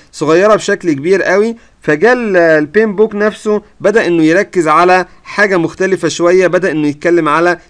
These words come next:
definitions، تعريفات. هناخد مع بعض كده التعريفات، آه، بالترتيب. البريفنشن والانسبكشن. البريفنشن معناها ان انا احاول امنع المشاكل او الاخطاء من ان البروسيس نفسها يبقى فيها اخطاء.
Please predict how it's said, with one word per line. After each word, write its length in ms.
definitions، 680
تعريفات. 600
هناخد 300
مع 200
بعض 280
كده 220
التعريفات، 800
آه، 140
بالترتيب. 720
البريفنشن 880
والانسبكشن. 920
البريفنشن 840
معناها 360
ان 120
انا 240
احاول 520
امنع 520
المشاكل 1000
او 140
الاخطاء 680
من 180
ان 200
البروسيس 720
نفسها 380
يبقى 240
فيها 420
اخطاء. 500